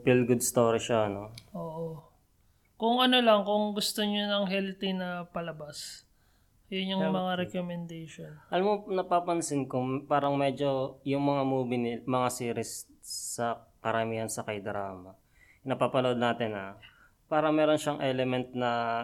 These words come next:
Speaker 1: yung bida ay ano, outcast or bago siyang salta sa isang community.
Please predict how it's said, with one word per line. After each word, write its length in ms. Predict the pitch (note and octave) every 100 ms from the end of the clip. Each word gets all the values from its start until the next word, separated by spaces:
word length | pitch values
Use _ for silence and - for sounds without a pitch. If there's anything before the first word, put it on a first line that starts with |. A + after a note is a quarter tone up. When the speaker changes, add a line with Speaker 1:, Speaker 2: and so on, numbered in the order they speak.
| -
Speaker 1:
yung 240 | B2+ B2
bida 540 | A#2+ A#2+ A2+ A2+ A#2 -
ay 160 | A#2
ano, 220 | A2 G#2+ -
outcast 800 | A2+ A2+ - - G#2 G#2+ -
or 400 | - A2+ A2 A2
bago 260 | A2 A2+ A2
siyang 240 | A2+ A#2+
salta 380 | A2+ A#2 A2 A2
sa 120 | G#2+
isang 260 | A2 G#2 G#2+
community. 720 | G#2+ G#2+ G#2 G#2 G#2 G#2 G#2+